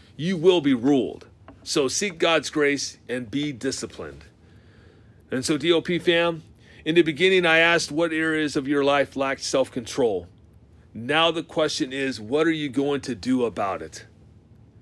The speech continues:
And so today, let's start by just repenting and just to start building. Start finding some bricks to start laying and, and build that wall and, and strengthen yourself. Ask God for help,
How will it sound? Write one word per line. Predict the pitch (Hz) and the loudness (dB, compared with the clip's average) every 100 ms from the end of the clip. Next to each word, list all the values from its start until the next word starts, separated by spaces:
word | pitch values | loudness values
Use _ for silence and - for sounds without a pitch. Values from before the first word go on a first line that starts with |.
| - - - - - - | -20 -20 -20 -20 -20 -8
And | 127 120 | -6 -2
so | 151 135 123 | 0 2 0
today, | - 139 151 156 135 104 90 - - - - - - | -2 0 4 4 4 0 -6 -20 -20 -20 -20 -10 0
let's | 147 - | 0 0
start | - 160 151 - | 4 4 4 0
by | 131 | -4
just | 120 143 | -2 -6
repenting | 135 120 - 151 - 160 147 - - | -4 -4 -2 -2 -2 -6 -8 -14 -10
and | 120 120 | -8 -8
just | - 139 - | -6 -4 -4
to | 120 | -6
start | - 143 107 | 0 0 0
building. | 123 127 101 85 80 - - - | 0 0 -2 -8 -16 -20 -20 -10
Start | - 139 131 | -2 -2 -2
finding | - 147 151 147 | -4 0 2 0
some | 131 139 | -2 -6
bricks | 120 139 127 - | -2 -4 -4 -8
to | 131 | -8
start | 113 139 120 | -2 -2 0
laying | 123 135 143 147 135 - - - | 0 0 0 -4 -8 -18 -20 -10
and, | 117 110 | -10 -8
and | 120 110 | -8 -4
build | 135 135 139 | 0 2 2
that | 135 123 107 | 0 -2 0
wall | 120 110 95 - - - | 0 0 -4 -10 -20 -14
and, | - 113 95 | -10 -10 -12
and | 117 117 | -10 -8
strengthen | - - 147 - 120 | -4 -2 -2 -2 -10
yourself. | 107 - 101 90 - - - - | -8 -6 -6 -8 -20 -20 -20 -8
Ask | 127 139 - | -4 -4 -2
God | 147 143 | 0 0
for | - 117 | -2 -6
help, | 139 143 143 | 0 0 0